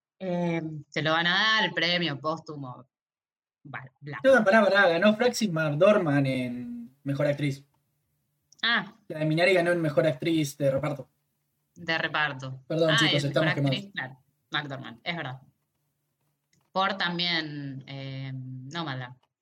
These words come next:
Speaker 1: ¿verdad?
Speaker 2: Sí, sí, sí, sí.
Speaker 1: Bien. Eh, bueno, gana esa, se sube, bla, bla. Y después decimos, "Ah, bueno, claro, dejaron este para el final porque se lo van a dar a Chadwick, de paso meten el homenaje y nos vamos con el homenaje llorando por Chadwick Boseman".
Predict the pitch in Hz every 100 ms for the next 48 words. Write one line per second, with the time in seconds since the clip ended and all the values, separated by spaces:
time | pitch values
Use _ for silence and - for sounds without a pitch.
0 | _ _ 143 165 156 - _ 170 143 139
1 | 139 - _ _ _ _ _ _ _ 127
2 | - _ _ _ _ _ _ _ _ -
3 | 196 185 185 185 185 190 - 208 151 156
4 | 214 240 269 262 196 202 214 208 170 139
5 | 131 110 - _ _ _ _ - 302 302
6 | 370 349 339 - - _ _ _ 185 190
7 | 196 180 175 180 170 170 175 151 151 156
8 | 143 143 202 202 185 202 190 170 165 185
9 | 185 175 165 151 143 - 139 147 156 165
10 | 165 196 185 196 196 139 143 147 156 160
11 | 165 170 170 180 190 170 - 190 160 156
12 | 156 160 147 139 135 135 139 170 170 139
13 | 131 131 151 135 - 135 135 143 135 131